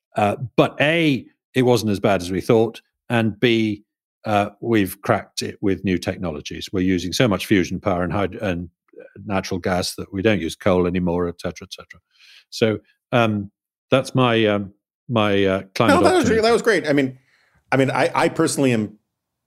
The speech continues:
Speaker 2: a fan of more innovation in geoengineering, that, you know, that we should come up with some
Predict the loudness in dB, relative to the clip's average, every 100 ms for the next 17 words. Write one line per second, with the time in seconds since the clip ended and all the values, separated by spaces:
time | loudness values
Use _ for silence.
0 | _ _ _ _ _ -4 -2 0 2 2
1 | -2 -8 -18 _ _ _ _ _ _ _
2 | _ _ 0 4 4 2 2 2 2 0
3 | 0 -2 0 -4 -4 0 2 4 2 -2
4 | -2 -2 -2 -6 -6 -8 -6 -10 -8 -10
5 | -16 _ -16 -12 -12 -12 -10 -2 0 0
6 | -2 -2 0 0 -4